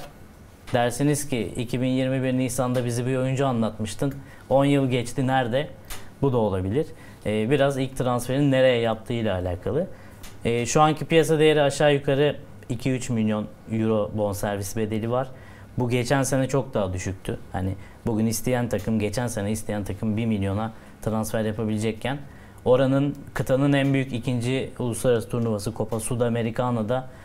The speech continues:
olağanüstü bir performans sergiledi. İki üç maç üst üste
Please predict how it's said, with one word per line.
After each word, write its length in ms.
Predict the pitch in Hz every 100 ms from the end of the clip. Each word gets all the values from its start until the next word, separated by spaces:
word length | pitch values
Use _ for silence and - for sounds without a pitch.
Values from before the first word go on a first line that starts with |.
| - - -
olağanüstü 560 | - 120 131 120 - 107
bir 60 |
performans 640 | 98 98 95 98 98 95 98
sergiledi. 580 | 98 95 92 92 98 147 - -
İki 220 | 101 123
üç 140 | 113
maç 200 | 107 95
üst 200 | 104 -
üste 340 | 92 - 143